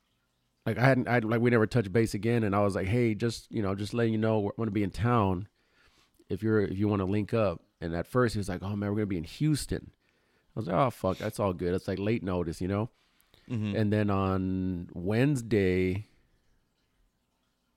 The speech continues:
Speaker 1: I don't, I'm sorry, I don't think it was Sunday. I think it was, like, the day before I texted him, 'cause the day we left, he texted me at seven in the morning. He's like, "We're not going to Houston. We're in town."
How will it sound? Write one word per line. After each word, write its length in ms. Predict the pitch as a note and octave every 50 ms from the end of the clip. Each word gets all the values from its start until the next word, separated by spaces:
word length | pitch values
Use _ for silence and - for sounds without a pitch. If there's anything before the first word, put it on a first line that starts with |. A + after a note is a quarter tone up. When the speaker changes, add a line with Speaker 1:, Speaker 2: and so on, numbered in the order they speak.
| _ _ _ _ _ _ _ _ _ _ _ _ _ _ _ _ _ _ _ _ _ _ _ _ _ _ _ _ _
Speaker 1:
I 80 | - G2+
don't, 140 | A#2 B2+ A#2+ -
I'm 140 | A2 A#2+
sorry, 260 | - - A2 F#2+ F#2+ G2+
I 40 |
don't 100 | A2 C3 -
think 120 | C#3+ A#2
it 40 | G2+
was 140 | F2 E2 -
Sunday. 540 | - G2+ G#2 A#2+ A2+ E2+ D2+ G#1+ D2+ G2 - _ _ _ _ _ _ _ _ _ _ _ _ -
I 60 | A2+
think 100 | C#3 D#3+
it 20 |
was, 100 | C#3+ A#2
like, 120 | A2 F#2 -
the 80 | F#2+
day 240 | E2+ D#2 G#2 G#2 A#2 A2+
before 440 | G2+ F2+ - - F#2+ G2 G#2+ G2+
I 60 | D#2 D2
texted 380 | - - E2+ F2 - - -
him, 100 | B1 -
'cause 160 | - - A2+
the 100 | F#2+ G#2 G2+
day 180 | F#2 A2+ B2
we 140 | B2+ B2 A#2
left, 380 | G2+ G2 G#2 A#2+ A#2+ G2+ - -
he 80 | G2+
texted 320 | - - G#2+ G2+ - - G#2
me 80 | F#2+
at 100 | E2+ -
seven 340 | - - - B2+ B2 B2+ C3+
in 80 | C3 B2
the 60 | B2
morning. 320 | A#2+ A#2+ A#2 A2 F#2+ F#2
He's 160 | F#2+ F#2+ D#2+ G2
like, 100 | F2+ F2
"We're 80 | G#2+
not 140 | A2 A#2 A#2
going 140 | A#2+ A#2+ A2+ G#2
to 20 | G2
Houston. 340 | A#2 A#2 G#2 - G2+ F#2 F2+
We're 100 | F#2 F#2
in 80 | F#2
town." 380 | - G#2+ G#2 F#2 C#2+ C2+ -